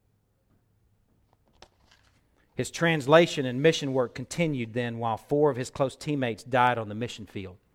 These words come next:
He wrote these words. Remember the superhero, W C?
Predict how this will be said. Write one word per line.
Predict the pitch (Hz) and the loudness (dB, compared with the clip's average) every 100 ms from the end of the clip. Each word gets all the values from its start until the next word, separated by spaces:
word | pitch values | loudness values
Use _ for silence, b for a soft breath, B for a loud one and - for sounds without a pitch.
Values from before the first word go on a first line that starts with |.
| _ _ _ _ _ _ _ - - | _ _ _ _ _ _ _ -18 -10
He | 127 | -2
wrote | 147 143 | 0 0
these | 135 117 | -2 -2
words. | 117 110 101 120 | -4 -4 -6 -4
Remember | 123 143 | -4 -4
the | 113 | -6
superhero, | - 147 143 151 156 | -8 -8 -4 0 0
W | 139 143 | 0 -2
C? | 135 160 170 | -4 -4 -4